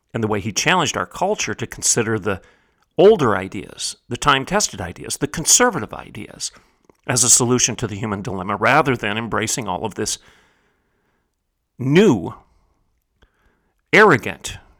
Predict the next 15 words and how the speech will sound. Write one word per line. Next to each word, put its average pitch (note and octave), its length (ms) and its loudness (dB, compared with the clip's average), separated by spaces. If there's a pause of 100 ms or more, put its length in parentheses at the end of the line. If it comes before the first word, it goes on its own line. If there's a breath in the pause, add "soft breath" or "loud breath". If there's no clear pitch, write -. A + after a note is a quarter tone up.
(200)
chronologically D3 920 2 (420)
snobbish - 880 0 (500)
garbage C3 420 2
that A#2 140 -2
was A#2 120 -4
being G#2 240 -8
peddled G#2+ 340 -6
in A#2 80 -6
the A#2+ 100 -6
universities A2 680 -8
at G2+ 120 -8
our B2 100 -6
time. G#3+ 420 -12 (1600)
So - 300 2 (460 soft breath)
when E3+ 300 0